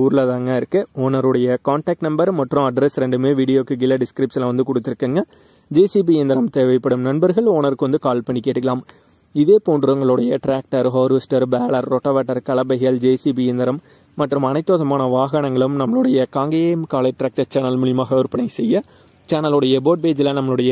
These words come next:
channel தொடர்பு எண் வந்து கொடுத்துருக்கேங்க. நம்மளுடைய தொடர்பு எண்ணுக்கு தொடர்பு கொண்டு நேரடியாக நீங்க வந்து விற்பனை செய்து கொள்ளலாம். நம்மளுடைய காங்கேயம் காலை director சேனலை மறக்காம subscribe பண்ணிருங்க. இந்த video பிடிச்சிருந்தோ like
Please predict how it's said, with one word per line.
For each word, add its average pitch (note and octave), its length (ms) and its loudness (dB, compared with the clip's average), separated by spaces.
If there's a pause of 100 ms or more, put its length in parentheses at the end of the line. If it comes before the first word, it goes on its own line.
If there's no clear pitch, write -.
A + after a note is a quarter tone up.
(140)
channel C#3 320 -2
தொடர்பு C3 340 0
எண் C3 120 0
வந்து B2 180 0
கொடுத்துருக்கேங்க. C3+ 520 -2 (460)
நம்மளுடைய E3+ 380 0 (120)
தொடர்பு E3 300 2
எண்ணுக்கு D3+ 300 -2
தொடர்பு C3 300 0
கொண்டு C3 260 2
நேரடியாக C3+ 380 0
நீங்க B2+ 140 -2
வந்து B2 140 0
விற்பனை B2 300 -4
செய்து B2 160 0
கொள்ளலாம். B2+ 300 0 (480)
நம்மளுடைய D#3+ 440 2 (100)
காங்கேயம் D#3+ 640 0
காலை B2+ 260 0
director C3+ 380 -4
சேனலை B2+ 320 0
மறக்காம C3 480 -2
subscribe F3 480 -2
பண்ணிருங்க. C#3 400 0
இந்த C3+ 140 2
video C#3+ 240 2
பிடிச்சிருந்தோ C3 420 -2
like B2 180 -2